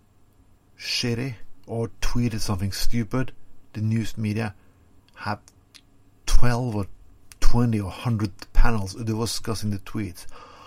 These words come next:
A lot of bad politics was going on for four years. For four years we had shitty politics, but nobody discussed the politics. No, nobody discussed the issues. They were discussing tweets.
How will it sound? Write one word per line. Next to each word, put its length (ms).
A 80
lot 200
of 200
bad 400
politics 600
was 160
going 400
on 280
for 140
four 400
years. 560
For 120
four 300
years 380
we 80
had 80
shitty 420
politics, 640
but 100
nobody 280
discussed 400
the 80
politics. 640
No, 100
nobody 400
discussed 680
the 120
issues. 680
They 80
were 80
discussing 640
tweets. 560